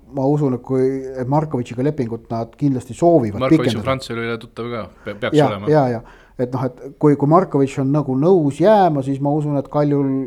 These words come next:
Speaker 1: oleks rumal, kui nad temast loobuksid. Noh, jällegi, okei, nüansse teadmata,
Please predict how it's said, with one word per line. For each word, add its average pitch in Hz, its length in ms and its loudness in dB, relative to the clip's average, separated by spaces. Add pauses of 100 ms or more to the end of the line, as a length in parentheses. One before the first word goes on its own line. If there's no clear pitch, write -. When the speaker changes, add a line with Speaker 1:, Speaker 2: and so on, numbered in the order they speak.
(100)
Speaker 1:
oleks 135 520 -4
rumal, 147 360 2
kui 127 120 0
nad 131 120 -6
temast 143 280 -2
loobuksid. 110 480 2
Noh, 107 120 -14 (1200)
jällegi, 131 300 0 (120)
okei, 110 320 -10
nüansse 139 440 -6
teadmata, 143 400 2